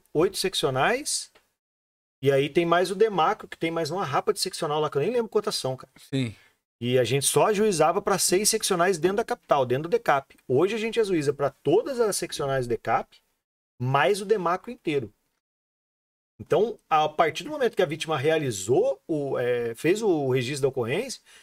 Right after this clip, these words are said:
Speaker 1: que bateu pra nós na D D M, a gente já tem ferramenta suficiente pra validar o B O dela e já entrar com o pedido da medida protetiva na hora.
Speaker 2: Santana,
Speaker 1: Pra decap e Demacro.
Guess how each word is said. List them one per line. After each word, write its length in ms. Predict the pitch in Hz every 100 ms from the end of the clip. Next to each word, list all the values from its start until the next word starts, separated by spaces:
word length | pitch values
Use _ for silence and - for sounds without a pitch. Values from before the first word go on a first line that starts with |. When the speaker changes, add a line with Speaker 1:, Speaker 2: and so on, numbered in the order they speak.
| _ -
Speaker 1:
que 60 | 127
bateu 340 | 135 - 175
pra 160 | 214 196
nós 160 | 180
na 80 | 165
D 100 | 139
D 180 | 127 120 185
M, 240 | 233 135 _ _ _ -
a 140 | 107
gente 280 | - 175 208
já 140 | 214
tem 180 | 214 208
ferramenta 540 | 196 175 156 147 165
suficiente 560 | 160 - - 120 147 208
pra 340 | - - 107 - _ _ -
validar 480 | 110 120 117 123
o 60 | 202
B 140 | 220
O 160 | 208 175
dela 440 | 131 131 175 226 233 _ _ -
e 60 |
já 240 | 107 151 214
entrar 320 | 262 - 208
com 100 | -
o 40 | 247
pedido 300 | 220 156 185
da 80 |
medida 260 | 180 165 170
protetiva 540 | 170 170 143 - 175
na 240 | 175 190 294
hora. 320 | 185 185 107 _ _ _ _ _ _ _ _ _ _ _ _
Speaker 2:
Santana, 360 | - 165 139 147
Speaker 1:
Pra 80 | 131
decap 520 | 147 151 123 165 -
e 40 |
Demacro. 580 | 226 403 285 208 - _